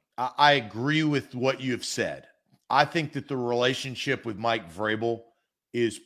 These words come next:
probably the s-, one A, one B X factor of his decision. I think their relationship, him texting him, him, the familiarity, all of that stuff. I think Tennessee, they're,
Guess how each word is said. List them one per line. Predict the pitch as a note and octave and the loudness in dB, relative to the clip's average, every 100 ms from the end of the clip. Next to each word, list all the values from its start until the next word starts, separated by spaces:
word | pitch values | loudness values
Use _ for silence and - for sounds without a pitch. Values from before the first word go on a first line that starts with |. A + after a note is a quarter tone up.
| - | -18
probably | - F3 D#3 D3 A#2+ C3 B2 A2+ | 4 8 8 6 0 -2 0 -2
the | E2+ A2+ A2 G#2 G#2 - - _ _ _ _ _ _ - | -4 -4 -4 -6 -10 -20 -20 _ _ _ _ _ _ -10
s-, | - - - - _ _ _ _ _ _ _ _ - | -8 -8 -10 -14 _ _ _ _ _ _ _ _ -4
one | D3 F3+ | 2 6
A, | D#3+ | 8
one | D3+ D3 C3+ | 8 4 2
B | C3 B2+ B2+ | 2 0 2
X | C3 B2+ - | 4 4 2
factor | - B2 A2 - G#2+ F#2 - | 2 4 4 0 -10 -8 -6
of | G#2+ | -6
his | G2 D2+ | -6 -14
decision. | D#2+ - D2+ - _ _ _ _ _ _ _ | -16 -16 -18 -20 _ _ _ _ _ _ _
I | C#3+ | 6
think | D#3 D#3+ C3+ - | 6 4 0 -2
their | C#3+ C#3 C3+ | 2 4 4
relationship, | B2+ C3 B2+ C3 A2+ C3+ A#2+ A#2+ | 6 6 4 -2 -4 0 0 0
him | B2+ A#2+ | -8 -8
texting | - B2+ A#2 - B2+ | 2 2 2 -4 -6
him, | A#2 A2+ A2 - - _ _ | -2 -2 -4 -10 -20 _ _
him, | C3 D3 C#3+ C#3 | 0 2 2 0
the | C3+ | -2
familiarity, | - C#3+ C#3 C3+ B2 A#2+ A#2 A#2 | 0 0 4 6 6 6 6 4
all | A#2 A#2 | 6 4
of | A2 | 2
that | F2+ G#2 G#2 | 0 0 0
stuff. | - A2 G2 F#2 - _ _ _ | -4 -2 -2 -4 -12 _ _ _
I | G3 | 6
think | F#3+ D3 | 6 4
Tennessee, | E3 D3+ C3+ C#3+ | -2 -2 0 -2
they're, | C3+ D3 C#3+ | 0 0 -2